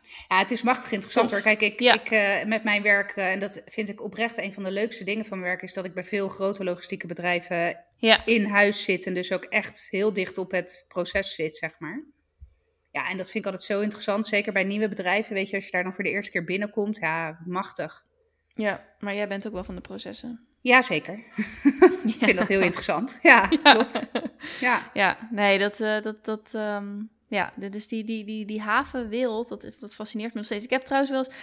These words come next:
Speaker 2: ik heb wel eens een, weet je wat shorders zijn?
Speaker 1: Nee.
Speaker 2: Nou, het is, ik, ik, ik kan de-, ik heb één keer een artikel daarover gelezen. Dat is een best wel gevaarlijk werk. Dat zijn voor-, voornamelijk, ja, mannen eigenlijk, die, ehm,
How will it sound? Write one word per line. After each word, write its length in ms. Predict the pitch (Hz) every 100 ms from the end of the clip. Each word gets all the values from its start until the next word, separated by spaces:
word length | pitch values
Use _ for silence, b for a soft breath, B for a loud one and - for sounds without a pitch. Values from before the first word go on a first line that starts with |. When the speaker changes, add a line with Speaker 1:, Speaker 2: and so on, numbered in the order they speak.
| B B
Speaker 2:
ik 60 | -
heb 100 | 240
wel 140 | 254
eens 100 | 247
een, 260 | 247 226 220
weet 120 | 247
je 60 | 262
wat 140 | 247
shorders 640 | - 269 294 254 240 233 -
zijn? 260 | 220 240 392 _ _ _ _ _ _ _ _ _ _ _ _ _ _ -
Speaker 1:
Nee. 260 | 180 120 - _ _ B B B
Speaker 2:
Nou, 160 | 214 196
het 140 | 208
is, 220 | 247 247 - _ _
ik, 140 | 220 226 _ _ _ _ _ -
ik, 180 | 131 -
ik 180 | 233 -
kan 160 | 269
de-, 120 | 247
ik 180 | - 233
heb 160 | 247 247
één 180 | - 285
keer 100 | 277
een 100 | 226
artikel 360 | 220 233 330 285
daarover 280 | 240 220 -
gelezen. 500 | 208 220 220 254 -
Dat 160 | 226 220
is 200 | 220 -
een 260 | 208 202
best 180 | 196 247
wel 120 | 226
gevaarlijk 460 | 208 - 220 208 202
werk. 480 | 185 196 226 247 208
Dat 180 | 208 -
zijn 720 | 214 196 196 196 196 190 - _
voor-, 380 | 226 - - 214
voornamelijk, 440 | - 202 208 -
ja, 120 | 202 -
mannen 340 | 190 190 208
eigenlijk, 440 | 214 220 226 226
die, 340 | 214 214 214 _
ehm, 380 | 208 202 190